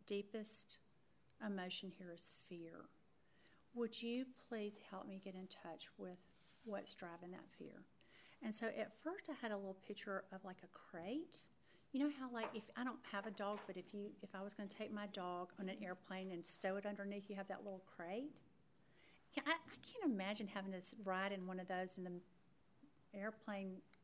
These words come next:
cargo unit, you know, um, in an unfamiliar place. And I thought, "Ooh, that looks awful. I'd hate to be in there." And it was like the word trapped came to mind, and I'm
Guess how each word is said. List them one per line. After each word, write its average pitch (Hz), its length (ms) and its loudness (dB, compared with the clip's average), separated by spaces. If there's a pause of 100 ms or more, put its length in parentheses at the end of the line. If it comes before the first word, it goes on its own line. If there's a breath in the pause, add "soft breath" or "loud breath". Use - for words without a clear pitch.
(200)
cargo 226 360 2 (340)
unit, 175 380 -2 (100)
you 208 140 -2
know, 190 200 0 (540 loud breath)
um, 175 420 0 (340)
in 196 100 2
an 180 180 0
unfamiliar 220 460 2
place. 240 440 -2
And 226 100 -2
I 220 120 -6
thought, 202 160 0 (580)
"Ooh, 370 160 4
that 320 180 4
looks 190 200 -2 (120)
awful. 202 400 -4
I'd 226 200 -2
hate 339 180 -6
to - 60 -14 (100)
be 196 260 -2
in 269 120 2
there." 175 300 -4
And 208 100 -2
it 220 60 -4
was - 120 -6 (100)
like 214 140 -2 (420 loud breath)
the 233 80 4
word 202 280 2
trapped 214 640 -4 (100)
came 240 200 0
to 233 80 -4
mind, 226 420 0
and 214 120 -6
I'm 196 120 -4